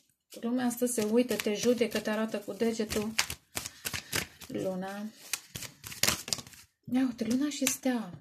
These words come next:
E într-un fel e bine. Vindecați, vindecați confuziile, neînțelegerile referitor la două personaje, la două situații.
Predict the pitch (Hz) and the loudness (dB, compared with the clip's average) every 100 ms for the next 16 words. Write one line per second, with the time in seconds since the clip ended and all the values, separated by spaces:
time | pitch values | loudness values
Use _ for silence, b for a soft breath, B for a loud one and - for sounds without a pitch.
0 | - 139 226 339 453 440 427 370 349 320 | -10 -8 -2 0 0 -2 -4 -2 2 2
1 | 220 180 170 175 247 254 254 262 226 226 | 2 -4 -4 0 4 6 6 6 2 2
2 | 220 220 262 247 254 311 302 - 269 254 | -4 0 6 6 6 2 0 2 2 2
3 | - 262 247 - 165 160 170 214 240 - | 2 6 6 6 -2 -2 0 2 0 6
4 | 254 277 277 - 185 190 190 196 220 220 | 8 8 6 4 -2 -2 -2 2 2 2
5 | - 262 247 233 233 269 254 254 233 226 | 2 4 6 4 8 8 8 6 0 2
6 | 220 220 254 214 - 175 185 196 B B | 0 2 2 2 -2 -6 -6 -6 B B
7 | B B B B B 214 214 262 269 262 | B B B B B -4 8 12 12 12
8 | 269 254 240 240 262 233 - 170 131 | 8 6 8 8 6 4 -2 -6 -8